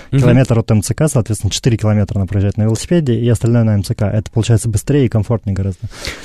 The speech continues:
Speaker 1: Ну вот, а исходя из того, что вы сказали, что вот последние годы как так получилось, что, видимо, кто-то то ли обиделся, то ли ещё, и перестали развивать, э, э, велосипедное пространство так в Москве, да, активно. А,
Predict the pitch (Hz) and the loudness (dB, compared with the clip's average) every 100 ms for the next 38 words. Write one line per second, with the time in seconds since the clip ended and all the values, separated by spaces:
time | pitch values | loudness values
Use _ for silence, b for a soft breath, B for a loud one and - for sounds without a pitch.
0 | B 127 147 196 170 135 147 151 180 190 | B 0 2 2 0 2 2 2 0 0
1 | 165 160 180 170 139 131 143 151 220 175 | 2 2 2 0 -2 0 0 2 2 0
2 | - 117 - 123 139 117 117 110 120 110 | -2 -2 -2 -2 0 0 0 2 0 2
3 | 113 - 110 - 117 - 113 98 - 101 | -2 -2 -4 -2 -2 0 0 0 -2 -4
4 | 98 98 90 107 - 127 104 123 123 107 | -2 -4 -4 -4 0 2 2 0 0 -2
5 | - 107 104 170 123 120 - 120 110 113 | -2 -2 -2 -2 -2 -4 -2 0 0 0
6 | 117 117 110 - 107 107 107 104 90 101 | 0 0 -2 -2 0 2 2 0 0 -2
7 | 104 101 101 107 117 127 120 120 104 101 | 0 0 0 0 0 -2 0 0 0 -2
8 | 98 - 110 - 139 151 143 104 101 101 | -4 -2 -4 -2 0 0 0 -2 -4 -4
9 | 107 104 - 104 98 120 143 - B - | -4 -4 -2 -2 0 0 -2 -6 B -4
10 | 113 - 131 113 107 - B B B - | -2 0 0 2 0 -4 B B B 0
11 | 92 92 | 2 2